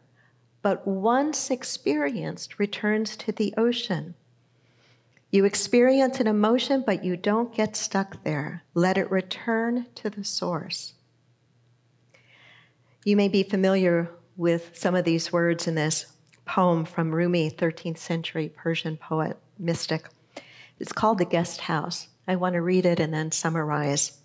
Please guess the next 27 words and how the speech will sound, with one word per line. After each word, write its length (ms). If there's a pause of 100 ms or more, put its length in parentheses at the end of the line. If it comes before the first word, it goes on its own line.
and 220
bring 200
this 180
to 140
a 40
close. 540 (1500)
It 220
is 340
the 200
idea 720
of 360 (460)
receiving 720
everything, 600 (560)
deciding 580
later, 460 (840)
experiencing 1200
the 100
many 400
different 360
dimensions 640
of 120
ourselves, 640
what 120
it 220
means 340
to 100
be 260